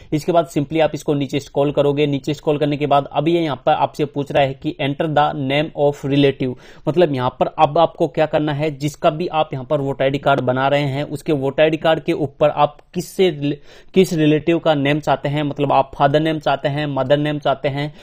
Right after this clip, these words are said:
तो उसका जो भी नेम है वह वाला कंप्लीट नेम आप यहाँ पे लिखेंगे। उसके बाद यहाँ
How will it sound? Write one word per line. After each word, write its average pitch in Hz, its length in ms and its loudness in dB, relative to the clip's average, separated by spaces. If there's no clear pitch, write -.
तो 165 80 2
उसका 175 320 2
जो 147 220 2
भी 156 160 4
नेम 160 280 0
है 151 180 2
वह 139 160 2
वाला 139 240 2
कंप्लीट 143 460 -2
नेम 143 240 -2
आप 135 220 -2
यहाँ 131 140 -6
पे 156 120 0
लिखेंगे। 151 400 -2
उसके - 240 -6
बाद 135 160 0
यहाँ 127 180 -4